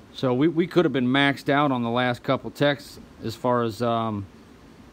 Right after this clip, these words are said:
what is theoretically possible.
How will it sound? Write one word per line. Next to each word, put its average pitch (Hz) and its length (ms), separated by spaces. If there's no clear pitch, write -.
what 120 200
is 113 120
theoretically 120 540
possible. 120 680